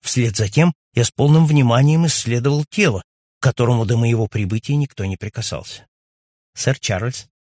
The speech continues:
лежал лицом к земле, разбросав руки, причем пальцы его вонзились в землю,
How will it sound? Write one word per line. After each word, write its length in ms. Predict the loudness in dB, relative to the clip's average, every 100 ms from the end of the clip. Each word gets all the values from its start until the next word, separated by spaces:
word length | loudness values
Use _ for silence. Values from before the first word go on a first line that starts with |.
| _ -6
лежал 360 | -2 0 2
лицом 480 | 2 -2 -2 -2 -2
к 40 |
земле, 520 | -2 -2 -2 -2 -4 -8
разбросав 680 | -8 -8 -4 -4 -4 -4 -6
руки, 300 | -8 -8 -10
причем 380 | -6 -4 -4 -4 -8 -8
пальцы 420 | 0 2 2 0 -4
его 280 | -4 -8
вонзились 540 | -6 -4 -4 -4 -4 -6
в 60 |
землю, 500 | -6 -6 -8 -8 -12